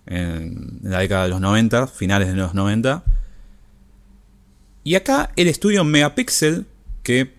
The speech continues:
no tiene muchos trabajos en su haber, pero su anterior trabajo es justamente otra remake de otro título en esencia un poco similar, si se quiere,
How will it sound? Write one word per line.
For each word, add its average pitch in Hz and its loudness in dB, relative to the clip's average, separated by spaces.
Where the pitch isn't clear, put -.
no 202 0
tiene 247 6
muchos 202 4
trabajos 143 2
en 143 4
su 135 0
haber, 170 2
pero 190 4
su 120 2
anterior 123 4
trabajo 147 4
es 120 0
justamente 151 2
otra 127 2
remake 123 0
de 101 2
otro 107 2
título 98 0
en 123 6
esencia 143 4
un 123 4
poco 127 2
similar, 123 2
si 110 -2
se 104 -2
quiere, 139 0